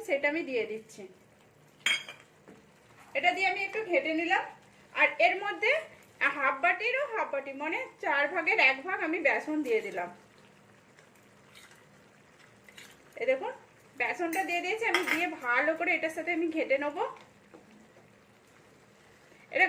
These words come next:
ঘাঁটতে ঘাঁটতে যে জল আছে সেটা ভাবলে কোনো টেনশন নেই, আস্তে আস্তে পুরো এরকম করে ঘাঁটতে ঘাঁটতে এটা শুকনো হয়ে যাবে।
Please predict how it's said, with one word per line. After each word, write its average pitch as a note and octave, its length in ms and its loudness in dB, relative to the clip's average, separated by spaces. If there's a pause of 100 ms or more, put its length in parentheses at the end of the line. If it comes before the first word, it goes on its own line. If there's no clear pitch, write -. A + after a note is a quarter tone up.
ঘাঁটতে C4+ 340 0
ঘাঁটতে F#4 220 0 (100)
যে F#4+ 60 0 (120)
জল C#4 200 4 (100)
আছে F#4 120 -4 (100)
সেটা E4 260 0
ভাবলে E4 220 -2 (100)
কোনো E4+ 140 -4 (160)
টেনশন D4+ 400 -4 (100)
নেই, C#5+ 120 -2 (460)
আস্তে - 280 -10
আস্তে F4 200 -6 (100)
পুরো E4 220 -8
এরকম D4 240 4
করে F4 100 0 (100)
ঘাঁটতে C#4+ 320 -4
ঘাঁটতে D#4+ 260 -2 (180)
এটা E4 120 -2 (100)
শুকনো C#4 300 -8 (100)
হয়ে G#3+ 240 -4
যাবে। F3+ 200 -6